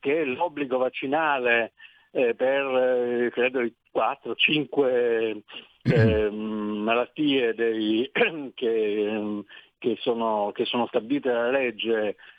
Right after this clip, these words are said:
Speaker 1: eh, rispetto a, a, all'ingresso dei bambini, co-, come condizione de-, de-, dell'ingresso dei bambini a scuola, è un obbligo di legge che fu stabilito a suo tempo. Eh, ricordo anche che questa è una, una cosa molto vecchia, tutti quelli che hanno,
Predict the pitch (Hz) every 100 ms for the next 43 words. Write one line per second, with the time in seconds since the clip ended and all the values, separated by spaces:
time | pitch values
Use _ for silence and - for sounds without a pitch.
0 | _ - 117 110 98 98 98 95 113 -
1 | 123 120 113 110 110 113 107 107 110 117
2 | 139 - 120 113 113 117 123 120 101 131
3 | 117 139 123 135 127 - 147 135 123 117
4 | 120 113 117 127 127 147 - 117 120 135
5 | 185 262 139 123 139 180 175 - - -
6 | 131 120 143 147 127 117 151 196 117 117
7 | 98 - 123 - 123 113 143 170 123 107
8 | 117 113 104 90 85 - _ _ - -
9 | _ _ 127 123 110 107 107 117 135 160
10 | 185 220 143 170 - 202 - 120 123 170
11 | 190 156 147 135 127 131 160 - 143 123
12 | - 151 120 117 - 127 139 123 120 -
13 | 135 202 180 - - 160 147 147 151 143
14 | 123 135 135 135 120 117